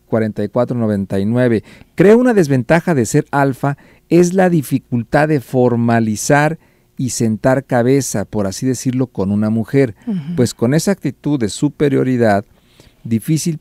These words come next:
Speaker 1: para él encontrar una mujer que esté a su nivel.
Speaker 2: Sí.
Speaker 1: Conozco a uno que está llegando a los cuarenta sin estabilidad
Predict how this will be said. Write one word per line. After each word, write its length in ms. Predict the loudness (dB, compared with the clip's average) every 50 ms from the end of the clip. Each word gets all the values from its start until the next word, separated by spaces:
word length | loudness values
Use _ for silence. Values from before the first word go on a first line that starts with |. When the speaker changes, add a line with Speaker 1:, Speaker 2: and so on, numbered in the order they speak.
| _ _
Speaker 1:
para 300 | 0 0 2 2 2 2
él 260 | 4 4 2 2 -2 -4 -6
encontrar 560 | -6 -4 -4 -2 -4 -4 -2 -2 0 0 0
una 180 | 0 0 -2 -2
mujer 400 | -2 -4 -4 -2 -2 -2 -2 -4
que 100 | -6 -10
esté 200 | -8 -6 -6 -6
a 60 | -6
su 160 | -4 -4 -2
nivel. 380 | -2 0 0 2 2 2 2 0
Speaker 2:
Sí. 400 | -2 -6 -6 -6 -6 -6 -8 -4
Speaker 1:
Conozco 500 | -2 0 2 2 2 0 0 0 2 4
a 60 | 4
uno 300 | 4 4 4 2 2 0
que 100 | -2 -4
está 220 | -6 -4 -2 -2 0
llegando 400 | 0 0 0 0 0 0 0 0
a 20 |
los 220 | 0 0 -2 -4 -4
cuarenta 640 | -2 0 0 2 2 0 0 -2 -2 -4 -4 -4 -8
sin 480 | -14 -14 -12 -8 -4 -2 -2 0 0 0
estabilidad 920 | -2 -4 -2 -2 -2 -2 0 0 -2 -2 -2 0 0 2 2 2 0 -2